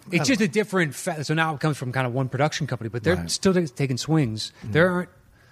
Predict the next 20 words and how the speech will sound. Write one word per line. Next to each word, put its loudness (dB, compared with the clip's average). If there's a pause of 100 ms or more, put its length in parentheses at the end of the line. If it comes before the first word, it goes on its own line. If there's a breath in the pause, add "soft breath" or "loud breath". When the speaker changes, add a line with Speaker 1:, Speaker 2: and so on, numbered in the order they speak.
(640 soft breath)
Speaker 2:
as 0
many 6
individual 0
auteurs 0 (480)
a 4
la 4
those 2
individuals 0
that, -6 (220)
that -2 (500)
manage 2
to -4
kind 0
of -8
cement -4
a -10
brand -4
as -12
Speaker 1:
Yeah, 4
Speaker 2:
often. -6